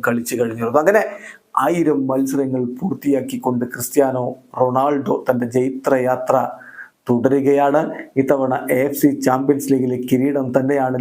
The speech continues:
ലക്ഷ്യമെന്ന് already അൽ നസറിൻ്റെ താരങ്ങൾ പ്രഖ്യാപിച്ചു കഴിഞ്ഞതാണ്. ക്രിസ്ത്യാനോ റൊണാൾഡോയും നേരത്തെ അത്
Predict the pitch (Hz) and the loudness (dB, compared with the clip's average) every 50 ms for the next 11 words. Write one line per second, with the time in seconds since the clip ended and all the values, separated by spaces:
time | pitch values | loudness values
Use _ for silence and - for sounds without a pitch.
0 | 123 123 123 123 - 139 143 127 123 127 123 - - 156 151 165 185 202 202 170 | -2 -2 -2 0 0 0 0 0 -2 -4 -4 -2 2 2 2 4 2 0 0 0
1 | 160 170 170 139 151 147 143 - - - 131 131 127 127 127 123 - 123 123 123 | 0 0 0 0 0 -2 -2 -6 -4 -2 -2 -2 -2 -2 -4 -4 -4 -6 -4 -2
2 | 123 120 - - 190 202 143 143 123 127 127 123 123 131 120 123 - - - 156 | -2 -4 -2 -2 -2 0 0 0 0 -2 -2 -2 0 -2 -2 -2 -4 0 0 0
3 | 180 165 151 151 - 135 135 127 127 127 127 123 120 123 127 - 131 120 - 135 | 2 2 -2 0 0 0 0 0 0 -2 -2 -2 -2 -4 -6 -6 -6 -2 -2 -2
4 | 139 135 127 127 131 143 147 139 139 135 135 127 123 123 135 139 139 135 147 147 | 0 0 0 0 2 2 2 2 2 0 0 -2 0 0 0 0 0 2 2 4
5 | 143 135 127 | 4 4 0